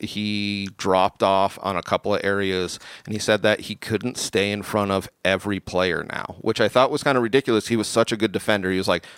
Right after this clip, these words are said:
"No, nobody can get around me." And he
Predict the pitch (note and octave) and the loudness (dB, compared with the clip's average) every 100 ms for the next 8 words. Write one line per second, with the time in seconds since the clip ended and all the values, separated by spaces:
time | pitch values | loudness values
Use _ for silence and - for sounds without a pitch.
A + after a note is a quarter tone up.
0 | - A2+ F#2+ E2 G2+ A#2 A#2 G#2+ - F#2+ | 0 2 2 0 2 4 4 4 -2 -2
1 | F#2 F2 E2+ F2+ E2+ D#2+ - - - - | 0 2 2 2 -2 -8 -10 -20 -14 -4
2 | G2 G2 F#2+ A2 | -2 -2 -4 -6